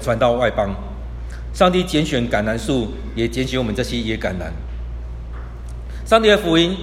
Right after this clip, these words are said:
要给上帝的外，选民，也要给我们这些不是早期旧约那时候的选民。上帝的福音要给教会内的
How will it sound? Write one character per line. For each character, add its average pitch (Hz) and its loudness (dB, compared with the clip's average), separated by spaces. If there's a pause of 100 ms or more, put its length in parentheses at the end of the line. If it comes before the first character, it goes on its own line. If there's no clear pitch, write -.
要 180 6
给 127 2
上 156 4
帝 156 0
的 120 4 (400)
外， 180 0 (100)
选 123 -2
民， 104 -2 (580)
也 127 2
要 156 8
给 135 2
我 139 4
们 113 -2
这 147 -2
些 143 2 (480)
不 127 0
是 151 -2 (120)
早 120 4
期 113 -4
旧 156 4
约 143 4
那 143 2
时 127 -4
候 131 2
的 120 0
选 113 -4
民。 92 -4 (1800)
上 190 6
帝 190 4
的 175 10
福 151 2
音 156 2 (240)
要 180 8
给 127 2
教 160 6
会 160 4
内 156 2
的 110 2